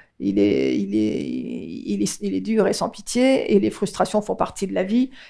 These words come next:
Et si on n'apprend pas à un enfant, dès qu'il est petit, à accepter de renoncer à telle chose, de, à accepter qu'on lui dise non, à accepter de, de même un échec, ces, ces enfants à qui on, on veut, on, faut, faut plus mettre de mauvaises notes maintenant parce que ça les décourage.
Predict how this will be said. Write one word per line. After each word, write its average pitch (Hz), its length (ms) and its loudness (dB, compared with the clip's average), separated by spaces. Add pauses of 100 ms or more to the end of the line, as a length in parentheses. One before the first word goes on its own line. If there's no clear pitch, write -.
Et 185 60 0
si - 120 0
on 214 60 8
n'apprend 220 280 6
pas 220 200 6
à 220 40 6
un 220 80 4
enfant, 208 520 2 (320)
dès 233 160 8
qu'il 247 220 4
est 220 60 8
petit, 220 580 4 (280)
à 202 100 6
accepter 208 760 4 (300)
de 208 80 2
renoncer 208 520 4
à 196 60 8
telle 185 200 0
chose, 247 360 2
de, 190 220 2
à 190 80 4
accepter 208 380 0
qu'on 208 140 0
lui 202 140 0
dise 190 240 -6
non, 240 300 2 (460)
à 196 80 2
accepter 208 640 6
de, 185 220 6
de 175 160 2
même 196 220 4
un 202 120 2
échec, - 600 2 (360)
ces, - 180 -2
ces 220 220 6
enfants 226 380 6
à - 60 6
qui 233 140 2
on, 220 80 6
on 92 400 0
veut, 202 220 4
on, - 200 -4
faut, 208 140 -12
faut 196 140 -6
plus 254 160 4
mettre 226 120 8
de 233 60 8
mauvaises 233 300 6
notes 226 260 6
maintenant 190 380 -4
parce - 160 -8
que 190 80 -6
ça 190 160 0
les 196 100 4
décourage. 220 680 4